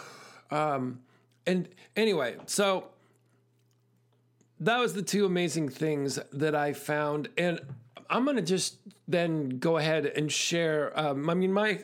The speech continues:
summer <laughs> has been full of failure and, uh, and struggle. And I wanna share that. And, and actually, I'm gonna share you a couple surprising things I discovered about myself in this process.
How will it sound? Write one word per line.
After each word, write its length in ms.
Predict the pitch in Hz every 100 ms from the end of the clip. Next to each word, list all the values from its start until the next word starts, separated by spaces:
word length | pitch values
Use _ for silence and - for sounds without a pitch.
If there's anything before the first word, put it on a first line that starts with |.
| -
summer 680 | - - 185 175 156 120 123 - -
<laughs> 320 | - 196 151
has 220 | 196 160 -
been 340 | 170 170 151
full 1300 | - 185 165 - - - - 190 190 180 160 131 - - - - -
of 540 | 160 160 151 139 117 - - - _ _ _ -
failure 840 | - - 175 160 151 131 117 - - -
and, 400 | 147 147 143 135
uh, 200 | 143 131 151
and 200 | 151 131
struggle. 840 | - - 170 160 139 135 123 131 - _ _ _ _ _ _ - -
And 80 | 160
I 40 |
wanna 160 | 190 208
share 380 | - 208 214 180
that. 280 | 147 139 -
And, 180 | 175 175
and 300 | 180 202 196 -
actually, 380 | 190 214 156 175
I'm 80 | 180
gonna 140 | 175 151
share 220 | 170 170
you 440 | 139 139 127 131 -
a 40 |
couple 280 | - 180 175
surprising 580 | - 135 147 147 135 127
things 360 | 143 135 117 -
I 100 | 131
discovered 460 | 127 127 139 131
about 200 | 127 127
myself 560 | 120 123 - 143 113 -
in 100 | 123
this 160 | 120 -
process. 680 | 131 127 135 151 170 -